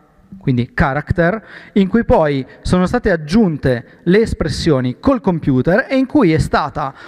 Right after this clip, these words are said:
utilizzata una rete neurale per migliorare le texture, ed è la terza immagine che vedete, lì dove dice "Gun Processed and Texture", quindi la rete neurale è usata al terzo passaggio.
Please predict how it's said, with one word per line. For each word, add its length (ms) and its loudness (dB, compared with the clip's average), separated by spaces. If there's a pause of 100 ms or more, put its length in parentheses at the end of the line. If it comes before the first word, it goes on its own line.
utilizzata 580 0
una 160 2
rete 200 0
neurale 520 0
per 180 0
migliorare 380 0
le 100 -2
texture, 560 -2 (220)
ed 160 0
è 40 4
la 120 -2
terza 260 -4
immagine 400 0
che 80 -4
vedete, 520 -4 (880)
lì 200 4
dove 200 0
dice 420 -2
"Gun 320 -2
Processed 500 -2
and 140 0
Texture", 540 -4
quindi 360 0 (680)
la 140 4
rete 240 0
neurale 380 0
è 20 4
usata 240 0
al 80 2
terzo 280 -4
passaggio. 600 -4